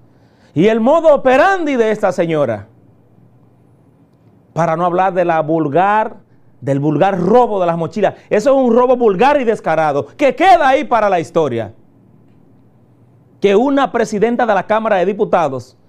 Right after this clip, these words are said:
se dedicó a robar mochilas desde el Estado, tapándole el nombre y poniéndole de su fundación. Eso se llama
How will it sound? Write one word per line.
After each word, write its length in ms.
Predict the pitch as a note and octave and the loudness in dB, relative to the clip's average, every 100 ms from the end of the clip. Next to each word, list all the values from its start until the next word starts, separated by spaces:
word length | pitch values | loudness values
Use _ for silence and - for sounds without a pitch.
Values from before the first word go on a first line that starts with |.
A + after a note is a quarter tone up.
| _ _ _ _ _ _ | _ _ _ _ _ _
se 300 | - C#4 C#4+ | -2 2 4
dedicó 640 | D#4 F#4 F4+ A#3 - D#4 | 4 4 2 -2 2 4
a 80 | D4 | 4
robar 300 | B3 A#3 C4 | 2 2 0
mochilas 500 | B3 A#3+ C4 A#3 G3 | 0 -2 -2 0 -2
desde 280 | F3 F#3+ F#3 | 0 0 2
el 100 | F3 | 0
Estado, 580 | E3 - G3+ F3+ C3+ G2+ _ - - _ _ _ _ _ _ _ _ _ _ _ - | -2 -2 -2 -2 -4 -12 _ -20 -20 _ _ _ _ _ _ _ _ _ _ _ -2
tapándole 680 | B3+ - D4+ F#4 F#4 E4+ D4 | -2 2 2 4 2 2 2
el 100 | C4+ | 4
nombre 680 | C#4+ C4+ A3 A3 C4+ - - - - - - - - | 4 2 2 0 -2 -6 -20 -18 -20 -20 -20 -10 -2
y 140 | G#3 | 0
poniéndole 560 | G#3+ F#3+ G3+ A3+ G#3 F#3+ | 0 0 0 0 0 0
de 100 | F#3 | -2
su 140 | F#3+ | -2
fundación. 600 | E3 F3 D#3 D#3 C3 G#2+ - _ _ | -2 -2 -2 -4 -6 -8 -16 _ _
Eso 260 | D3 F3 F#3 | -2 -2 -4
se 140 | F3+ | -2
llama 360 | F#3 F#3 F3+ | -2 -2 -4